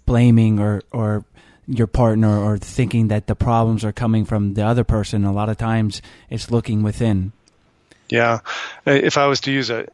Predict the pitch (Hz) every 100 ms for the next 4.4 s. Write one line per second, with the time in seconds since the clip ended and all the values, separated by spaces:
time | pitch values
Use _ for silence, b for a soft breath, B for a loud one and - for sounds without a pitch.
0 | _ 165 143 107 139 135 120 117 - 156
1 | 151 127 107 131 135 123 117 120 120 123
2 | 135 127 131 127 120 113 - 120 113 98
3 | - 151 139 131 117 120 127 - 117 98
4 | 98 117 120